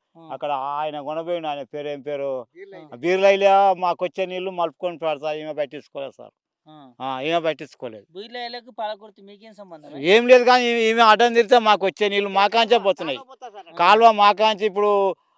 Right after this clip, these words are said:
Speaker 2: ఆ, రిజర్వాయర్ కాలువ ఏడ ప-, మన ఇది నవాపేట అది రిజర్వాయర్ సారు.
Speaker 1: ఉమ్.
Speaker 2: ఆ, అది వచ్చే కాలువను ఆయన అటు మలుపుకపోయాడు.
Speaker 1: ఉమ్.
Speaker 2: అట్లా ఇటు వచ్చేది అటు మలుపుకపోయాడు సారు. ఈమె పోలేదు, మలిపేయలేదు,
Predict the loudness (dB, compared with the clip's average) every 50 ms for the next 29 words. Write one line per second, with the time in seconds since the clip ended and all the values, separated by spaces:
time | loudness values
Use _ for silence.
0 | _ _ 0 2 4 6 6 4 4 2 0 0 -2 0 0 2 4 4 4 4
1 | 2 4 4 4 6 6 4 4 4 4 4 4 4 2 0 _ 0 2 2 2
2 | -2 0 0 0 0 0 -2 -6 _ _ _ _ _ _ _ _ _ _ -8 -6
3 | -6 -6 -6 -4 -4 -4 -2 -4 -6 -6 -6 -6 -6 -8 -8 -2 4 8 8 10
4 | 8 8 6 4 4 6 6 6 4 4 2 0 0 -2 0 0 0 0 2 2
5 | 0 0 0 -4 -6 -6 -6 -10 -14 _ _ _ -20 -20 _ _ _ 0 2 4
6 | 4 4 4 2 2 2 2 2 2 0 -2 0 -2 -2 0 2 2 2 2 4
7 | 2 2 2 2 -2 0 0 0 2 2 2 2 2 0 0 0 0 -4 -8 -8
8 | -8 -10 -12 -12 -14 -20 _ _ _ _ _ _ _ _ -20 -20 -20 -20 _ _
9 | _ _ -20 _ _ -14 -12 -8 -8 -8 -8 -6 -6 -6 -6 -2 0 2 4 4
10 | 4 2 0 -2 -2 -2 -2 -4 -6 -4 -4 -10 -12 -10 -12 -12 -12 -12 -14 _
11 | _ _ _ _ -6 -4 -2 -2 -2 -2 2 2 2 4 4 2 2 2 -2 -4
12 | -4 -2 -2 -2 -4 -4 -4 -2 -2 0 2 0 0 0 -2 -8 -10